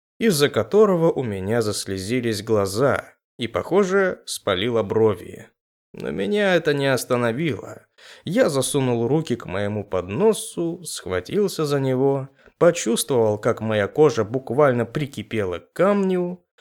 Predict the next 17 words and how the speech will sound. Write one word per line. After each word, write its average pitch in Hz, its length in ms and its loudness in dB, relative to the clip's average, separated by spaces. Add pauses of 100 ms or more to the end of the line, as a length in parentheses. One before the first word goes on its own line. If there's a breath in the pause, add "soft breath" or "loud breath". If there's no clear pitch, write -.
(220 soft breath)
услышал 113 600 0
звук 107 320 -2
шипения, 185 720 2
и - 160 -6
мой 98 280 -4
нос 180 420 -4
обдало 107 600 -2
еще 120 760 -4
более 107 480 0
противным 104 640 -4
запахом. - 840 -4 (380)
"А-а-а!" 247 1500 10 (520)
Крича 95 520 -2
от 90 140 -4
боли 101 300 0
и 104 200 -4
отчаяния, 143 1080 0